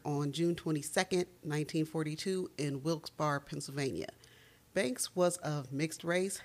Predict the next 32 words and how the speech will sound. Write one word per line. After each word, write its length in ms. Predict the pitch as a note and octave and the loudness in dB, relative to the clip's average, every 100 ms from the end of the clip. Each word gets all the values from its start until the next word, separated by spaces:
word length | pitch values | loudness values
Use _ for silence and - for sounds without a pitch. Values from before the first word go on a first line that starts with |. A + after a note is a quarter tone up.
| - | -6
His 160 | C#3+ | -6
father 320 | - D#3 D#3+ E3 | -2 0 0 -2
was 160 | D#3 | -6
black 460 | - D3 D#3 E3+ - - | -2 0 0 -2 -6 -2
and 80 | |
his 160 | D3+ C#3+ | -2 0
mother 240 | D3 D3 | 0 0
was 200 | C#3 C#3 | 0 -2
white. 400 | C3+ C3+ C#3+ E3+ - - - - - | -2 -2 -2 -4 -8 -20 -20 -20 -10
Because 360 | - E3+ A3+ B3+ | -6 0 0 0
of 80 | A#3 | 0
his 120 | F3+ | 2
mixed 380 | D3+ F3 - E3+ | 2 2 -2 2
race, 380 | F3 F#3 - - | 2 4 -2 -6
he 160 | - F3 | -6 -2
suffered 480 | E3 F#3+ - E3+ E3+ | 0 0 0 -2 0
from 300 | E3+ D#3+ D#3 | -2 -2 0
severe 420 | - D3 E3+ E3 | -2 0 0 0
racism 520 | D#3 D#3+ D#3+ F3 F3+ | 2 0 2 0 2
when 100 | F3 | 2
he 80 | F3 | 2
was 120 | E3+ | 0
growing 380 | E3 F3+ F3 F3 | 0 2 2 2
up, 160 | F3+ - | -2 -2
which 280 | E3+ E3+ E3+ | -4 -2 -2
is 180 | E3 | -2
totally 380 | D#3+ F#3 F3 E3 | 0 0 2 2
understandable. 880 | D#3 C3+ - A3 A#3 A3 G#3 G#3 G#3 - - - - _ | 0 -2 -2 -2 0 -2 -2 -2 -4 -10 -20 -20 -20 _
You're 260 | D#3 E3 | -2 0
of 160 | D#3+ C3+ | 0 0
mixed 260 | D3 - - | -2 -2 -4
race. 560 | G3+ A3 A3 - - | 0 2 0 -4 -8